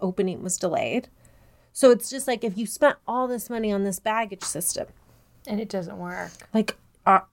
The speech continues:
Speaker 1: did you really spend it on that? Do you, are you saying it doesn't work 'cause it's something else and you don't wanna tell us?
Speaker 2: Right.
Speaker 1: Weirder still is there are buildings underneath D I A. So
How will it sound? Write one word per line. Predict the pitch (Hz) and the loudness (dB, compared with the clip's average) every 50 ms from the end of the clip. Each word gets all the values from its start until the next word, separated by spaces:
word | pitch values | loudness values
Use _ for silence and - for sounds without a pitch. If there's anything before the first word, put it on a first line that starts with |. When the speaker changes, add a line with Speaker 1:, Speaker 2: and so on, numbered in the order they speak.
| 190 - - | -12 -6 -4
Speaker 1:
did | 220 214 170 180 | -2 -2 -2 -2
you | 202 190 | -2 -2
really | 170 175 180 180 190 233 277 330 330 330 _ _ _ _ | -2 -2 0 0 2 4 4 4 2 -2 _ _ _ _
spend | - - - 330 311 320 | -10 -2 0 0 0 0
it | 330 320 | -2 -4
on | 311 320 320 320 | -4 -4 -4 -4
that? | 330 339 349 - 226 - _ - | -6 -6 -6 -8 -10 -14 _ -6
Do | 220 214 | -2 0
you, | 208 202 190 185 185 185 - _ _ - - - - - - - - - - _ _ - | 2 2 2 0 -2 -4 -10 _ _ -20 -20 -20 -20 -20 -20 -20 -20 -20 -20 _ _ -2
are | 214 | 0
you | 196 190 | 0 0
saying | 185 - - 214 175 180 202 240 | -2 -2 -2 0 0 0 -2 -4
it | 233 247 | -2 -2
doesn't | 269 269 247 262 202 | -2 -2 -2 -2 -2
work | 220 240 240 - | -4 -4 -6 -8
'cause | - 226 208 190 | -8 -6 -2 -2
it's | 202 - - - - - - - - - - _ _ _ _ _ _ _ _ _ | -2 -2 -2 -4 -6 -6 -8 -10 -16 -20 -20 _ _ _ _ _ _ _ _ _
something | - - 180 147 175 185 170 | 2 2 2 4 2 0 -2
else | - - 185 202 - - | -2 -2 -2 -2 -2 -2
and | 220 190 180 | -2 -2 -2
you | 175 | -2
don't | 180 - - | -4 -4 -4
wanna | 165 165 - | -6 -6 -6
tell | - - - - 180 190 | -8 -8 -8 -4 -2 0
us? | 214 269 294 - - - - - - - - _ _ - - - - | 0 0 -2 -4 -10 -12 -12 -12 -14 -18 -20 _ _ -20 -20 -16 -12
Speaker 2:
Right. | 196 180 175 170 180 - - - _ _ _ _ _ _ - - - - | -10 -8 -8 -8 -10 -12 -14 -20 _ _ _ _ _ _ -20 -20 -8 -4
Speaker 1:
Weirder | 190 208 247 262 294 302 294 269 262 | -4 -2 0 2 2 2 0 0 -2
still | - - - - 277 277 262 226 185 175 - - | -4 -6 -8 -4 -2 0 0 2 0 0 -2 -4
is | - 185 185 | -6 -4 -4
there | 208 190 - | -4 -2 0
are | - 208 190 | 0 0 0
buildings | 165 - - 214 233 254 254 202 196 160 139 - - 180 - - - - | -2 -4 -2 -2 0 0 0 -2 -4 -4 -6 -8 -10 -8 -8 -8 -4 -2
underneath | 202 202 208 196 214 214 208 208 214 214 196 - - _ _ | -2 0 0 0 -2 -4 -4 -4 -4 -6 -6 -10 -14 _ _
D | 185 180 180 | -4 0 0
I | 170 170 | 2 2
A. | 180 185 190 - - - 175 - - _ _ - - - _ - - - _ _ _ _ - | 2 0 -2 -2 -4 -8 -14 -18 -20 _ _ -20 -20 -20 _ -20 -20 -20 _ _ _ _ -18
So | - - - 262 226 185 - 170 | -4 2 6 6 6 6 4 -2